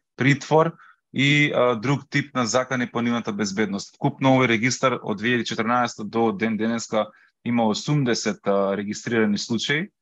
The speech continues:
а само последната година, зборуваме за две илјади дваесет и два, станува збор за седум случаи. А,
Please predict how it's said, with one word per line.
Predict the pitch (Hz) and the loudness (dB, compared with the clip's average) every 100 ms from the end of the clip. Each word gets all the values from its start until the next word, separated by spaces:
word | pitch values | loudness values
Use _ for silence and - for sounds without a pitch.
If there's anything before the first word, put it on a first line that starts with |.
| _ _ - | _ _ -6
а | 110 | -2
само | - 135 135 | 2 4 4
последната | 123 - 139 131 110 | 0 0 0 0 -2
година, | 107 131 143 143 | -2 -2 0 0
зборуваме | 110 113 113 | 0 0 2
за | 107 101 | 0 -4
две | 110 | -2
илјади | 113 107 | -2 -2
дваесет | 101 110 104 101 101 | 2 2 2 -2 -12
и | |
два, | 95 123 131 | -2 0 0
станува | - 120 117 | -2 -4 -2
збор | 104 117 | -2 -4
за | 110 110 | -4 -4
седум | - 120 113 104 - _ - | -4 -2 0 0 -2 _ -8
случаи. | - 110 - 92 - - - - - _ | -4 -2 -2 -6 -8 -18 -20 -20 -20 _
А, | - 117 120 | 2 6 6